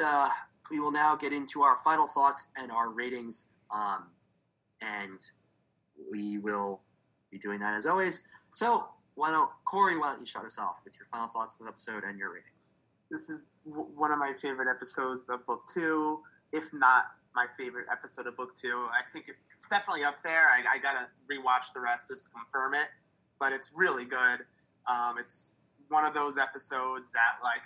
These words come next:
Speaker 2: as you said, I think it's completely essential to have this episode, and the show would have been a lot worse off without it. And not a lot of shows do that to you for more of a minor character. Um, but ultimately, when e-,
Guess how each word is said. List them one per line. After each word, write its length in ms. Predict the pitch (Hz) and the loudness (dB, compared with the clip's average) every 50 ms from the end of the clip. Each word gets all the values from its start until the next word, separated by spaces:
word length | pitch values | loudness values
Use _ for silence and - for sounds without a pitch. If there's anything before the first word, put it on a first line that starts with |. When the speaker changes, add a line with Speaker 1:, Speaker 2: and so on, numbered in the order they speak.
| - 131 | -2 -2
Speaker 2:
as 200 | 135 135 - - | 0 -2 -4 -8
you 80 | 139 135 | -4 0
said, 320 | - - - 143 135 139 - - | 2 2 2 2 0 -2 -2 -4
I 40 | 120 - - | -6 -6 -8
think 140 | - 135 123 123 | -12 -12 -8 -2
it's 220 | 127 - - - _ - - | -2 -2 -2 -2 _ -16 -16
completely 920 | - 170 - _ - - - 226 220 220 214 214 208 190 - - 165 160 156 | -16 -16 -16 _ -18 -12 -8 -8 -6 -6 -6 -6 -8 -8 -10 -8 -6 -4 -4
essential 520 | 147 135 - - 131 123 123 - - 127 | -2 -2 -2 -4 -4 -6 -6 -6 -6 -4
to 60 | 127 | -2
have 240 | 120 123 123 120 - | 0 0 0 0 0
this 160 | 123 - - | -4 -2 -2
episode, 500 | 123 117 - - 123 - - 120 120 120 117 | -2 -4 -4 -2 -2 -2 -2 -2 -4 -6 -6
and 140 | 117 117 113 _ _ _ | -8 -8 -10 _ _ _
the 80 | - 139 | -8 -6
show 240 | - - 160 147 143 | -2 0 0 0 0
would 120 | 147 143 | 0 -2
have 80 | 139 131 | -2 -2
been 80 | 135 | 0
a 80 | 131 127 | 0 4
lot 240 | 123 127 127 127 - | 4 4 4 4 0
worse 240 | 131 123 120 - - | -6 -4 -2 0 2
off 220 | 117 113 - - - | 2 2 2 0 2
without 320 | 139 127 127 143 151 160 180 202 | 4 6 6 4 2 0 -4 -4
it. 60 | - _ _ _ _ _ _ _ - | -6 _ _ _ _ _ _ _ -2
And 360 | 139 135 131 131 131 131 131 | 0 2 2 2 2 2 6
not 180 | 143 147 147 151 | 6 6 8 8
a 20 | 147 | 6
lot 160 | 147 143 139 | 6 4 4
of 80 | 139 135 | 2 -2
shows 680 | - - 143 139 135 131 131 131 131 - - - - _ _ _ _ _ _ _ - - | -2 -2 0 0 0 0 -2 0 0 0 0 0 -2 _ _ _ _ _ _ _ -16 -14
do 140 | 139 135 135 | -12 -8 -2
that 260 | 143 147 147 147 - - | 2 2 2 2 0 -10
to 80 | 160 | -12
you 200 | 156 156 156 156 156 - | -10 -8 -8 -8 -6 -4
for 180 | 139 131 127 | -4 -4 -4
more 160 | 127 131 127 131 | -4 -6 -6 -6
of 60 | 123 | -6
a 60 | 127 | -2
minor 340 | 123 120 120 127 123 120 123 - - | 0 2 2 2 2 -2 -4 -2 0
character. 560 | 123 127 131 131 - 170 165 175 175 - _ _ _ _ _ _ _ _ _ _ _ _ _ _ - | 2 2 2 2 2 0 0 0 -2 -4 _ _ _ _ _ _ _ _ _ _ _ _ _ _ 0
Um, 340 | 123 123 123 123 120 123 - | 2 2 2 0 -2 -4 -2
but 180 | - 131 135 - - 156 | 0 0 0 0 2 2
ultimately, 500 | 160 - - - 156 156 143 147 151 151 147 | 2 2 0 -2 -6 -6 -4 -4 -4 -2 -2
when 160 | 143 135 135 | -2 0 0
e-, 140 | 139 143 | 0 0